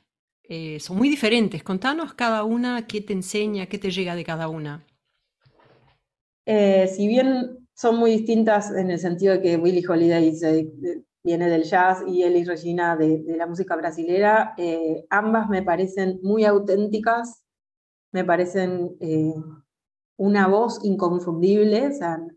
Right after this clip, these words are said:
Speaker 2: nadie se les parece, fueron únicas, fueron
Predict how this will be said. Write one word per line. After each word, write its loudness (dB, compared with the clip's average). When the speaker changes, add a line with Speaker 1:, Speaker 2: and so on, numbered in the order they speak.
Speaker 2:
nadie 0
se 0
les -2
parece, -4
fueron 2
únicas, 0
fueron 0